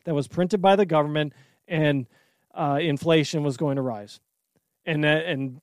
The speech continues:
because we don't have any money, or we don't have any goods to purchase with all the money that, that's been printed, that eventually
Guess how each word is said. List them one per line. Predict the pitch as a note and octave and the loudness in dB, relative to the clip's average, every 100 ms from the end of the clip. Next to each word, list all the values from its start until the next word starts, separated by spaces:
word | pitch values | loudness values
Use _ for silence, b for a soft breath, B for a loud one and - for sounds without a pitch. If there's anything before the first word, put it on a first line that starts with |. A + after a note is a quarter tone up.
| - | -4
because | D3 D#3+ C#3+ | 0 0 2
we | D#3 | 4
don't | E3 | 4
have | D3+ F3 F3 | 4 4 4
any | F3+ | 2
money, | E3+ D#3 D#3 D#3 - _ _ _ _ _ - | 2 2 0 -2 -8 _ _ _ _ _ -2
or | F3 | 2
we | D#3+ | 4
don't | D#3+ | 4
have | F3 | 4
any | E3+ | 2
goods | D3 F3 E3 D3+ | 2 4 4 2
to | - | -6
purchase | D#3+ E3+ F#3+ F3 | 0 0 0 -2
with | D#3+ | 2
all | D#3 | 4
the | E3+ | 4
money | F#3 D3 D3+ D#3 - _ _ _ _ _ _ | 2 0 -2 -6 -12 _ _ _ _ _ _
that, | D#3+ C#3+ C#3+ | -2 -2 0
that's | D3 C3+ | -2 0
been | D3+ D#3+ | 0 -2
printed, | - D#3+ C#3+ D3 D3 C3+ _ _ _ _ _ _ _ _ _ _ | -2 -2 0 0 -2 -6 _ _ _ _ _ _ _ _ _ _
that | D#3+ D#3 C#3 D#3+ F#3+ _ _ _ _ _ - | 0 4 4 2 -4 _ _ _ _ _ -8
eventually | D3 D#3+ E3+ F3+ E3+ E3 F3 | 2 2 4 4 6 4 2